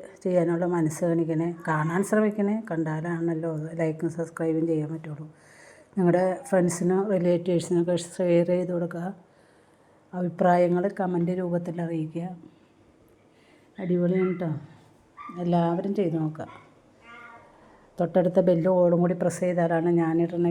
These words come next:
വീഡിയോകളുടെ നോട്ടിഫിക്കേഷൻ നിങ്ങൾക്ക് കിട്ടുകയുള്ളൂ. അടുത്തൊരു നല്ല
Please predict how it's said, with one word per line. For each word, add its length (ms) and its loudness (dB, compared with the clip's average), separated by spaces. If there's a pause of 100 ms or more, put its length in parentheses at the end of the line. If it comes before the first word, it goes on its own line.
വീഡിയോകളുടെ 460 -2 (100)
നോട്ടിഫിക്കേഷൻ 680 -4
നിങ്ങൾക്ക് 380 -4
കിട്ടുകയുള്ളൂ. 460 -10 (1300)
അടുത്തൊരു 420 0 (340)
നല്ല 340 4